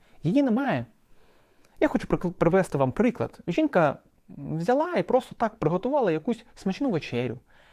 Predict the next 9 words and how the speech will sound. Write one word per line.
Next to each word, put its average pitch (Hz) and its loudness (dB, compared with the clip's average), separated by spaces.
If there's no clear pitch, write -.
запросила 147 2
свого 147 -2
чоловіка 143 -4
на 120 -6
побачення 117 -10
на 117 -10
двох. 107 -10
Наприклад, 131 0
вони, 175 2